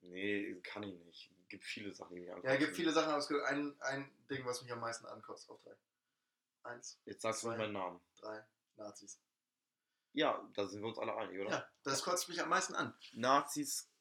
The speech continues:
Speaker 1: kotzen uns zum Tode an, mit am meisten.
Speaker 2: Nee, das, am
Speaker 1: Faschismus, wir nehmen den Überbegriff
Speaker 2: Ja,
Speaker 1: Faschismus.
Speaker 2: Faschismus kotzt mich persönlich am meisten an.
Speaker 1: Ja,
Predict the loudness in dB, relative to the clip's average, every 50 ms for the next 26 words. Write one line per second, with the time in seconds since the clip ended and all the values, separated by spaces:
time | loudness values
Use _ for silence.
0 | _ _ -4 0 2 2 2 2 0 -2 0 0 0 0 2 0 0 0 0 -4
1 | -6 -6 -8 -8 -8 -8 -6 -4 -2 0 2 2 2 4 2 0 0 0 -2 0
2 | 0 0 0 2 2 2 2 0 -2 -4 -2 -2 -2 6 10 10 10 10 10 6
3 | 6 0 2 6 8 8 10 10 10 10 10 8 6 2 4 2 2 2 0 -2
4 | -2 -2 -2 -2 -2 -2 -2 -2 2 2 2 2 4 2 2 2 2 2 4 4
5 | 6 8 8 8 8 8 10 10 10 10 8 4 2 0 -4 -10 -20 -20 -2 6
6 | 8 10 10 10 8 4 8 10 10 10 10 6 -6 -8 0 6 6 8 8 8
7 | 6 8 6 4 4 6 4 4 4 2 -2 -4 -4 -2 -2 0 0